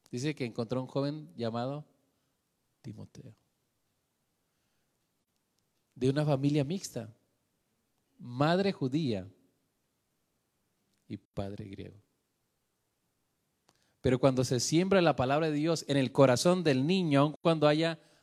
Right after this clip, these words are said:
matrimonios mixtos, la palabra de Dios da resultado. Por eso le dice, mis hermanos,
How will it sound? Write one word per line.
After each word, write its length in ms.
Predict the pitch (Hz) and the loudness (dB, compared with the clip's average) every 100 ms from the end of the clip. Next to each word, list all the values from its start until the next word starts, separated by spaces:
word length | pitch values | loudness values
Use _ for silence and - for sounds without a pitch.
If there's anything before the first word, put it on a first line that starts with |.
| - | -4
matrimonios 600 | 139 131 135 147 160 160 | -2 0 2 4 4 2
mixtos, 520 | 190 190 214 208 - - _ - | 0 0 0 0 -4 -18 _ 0
la 200 | 123 120 | 2 4
palabra 320 | 123 131 147 | 6 6 4
de 80 | 139 | 2
Dios 180 | 151 | 0
da 100 | 143 | 0
resultado. 640 | 147 147 131 117 196 165 117 _ _ _ _ _ _ _ _ _ _ _ _ _ _ _ _ _ _ _ _ _ _ - | 0 -2 -6 -6 -6 -6 -12 _ _ _ _ _ _ _ _ _ _ _ _ _ _ _ _ _ _ _ _ _ _ -4
Por 140 | 127 | 0
eso 120 | 131 | 2
le 140 | 165 151 | 2 4
dice, 240 | 180 170 | 2 0
mis 160 | 147 139 | -2 0
hermanos, 420 | 135 127 117 - | 0 0 -2 -6